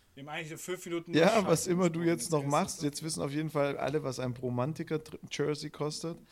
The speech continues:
Speaker 2: Und, ähm, ein guter Kumpel von mir oder ein, einer meiner besten Freunde, mein bester Freund, hört den Podcast auch. Und, äh, der hört auch Bromance. Und ich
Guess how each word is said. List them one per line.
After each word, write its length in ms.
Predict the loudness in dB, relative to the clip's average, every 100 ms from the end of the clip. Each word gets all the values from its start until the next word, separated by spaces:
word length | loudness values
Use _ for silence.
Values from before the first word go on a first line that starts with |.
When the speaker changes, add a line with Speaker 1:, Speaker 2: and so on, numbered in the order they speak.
| -20 -20 -20 _
Speaker 2:
Und, 640 | -6 -2 0 0 -2 -4 -4
ähm, 580 | -2 0 0 -2 -4 -6 -12 _ _ _ _ _ _ _ _ _ -20 _ _ _ -10
ein 80 | -4
guter 180 | -2
Kumpel 260 | 0 0 0
von 180 | 0 2
mir 220 | 2 0
oder 240 | -2 -6
ein, 180 | -8 -12 -10
einer 240 | -6 -4
meiner 220 | -2 -4 -6
besten 340 | -8 -8 -12
Freunde, 440 | -8 -4 -4 -6 -8
mein 200 | -8 -8
bester 220 | -8 -10
Freund, 220 | -8 -8 -12 _ _
hört 260 | -2 -2
den 80 | -6
Podcast 540 | -6 -8 -6 -8 -8 -6
auch. 300 | -4 -6 -12 _ _ _ _ _ _ _
Und, 340 | -8 -8 -8 -10
äh, 140 | -8
der 240 | -4 -2
hört 140 | -2 -4
auch 180 | -6 -8
Bromance. 540 | -6 -6 -6 -10 -16 -14
Und 220 | -16 -18 _
ich 260 | -20 -20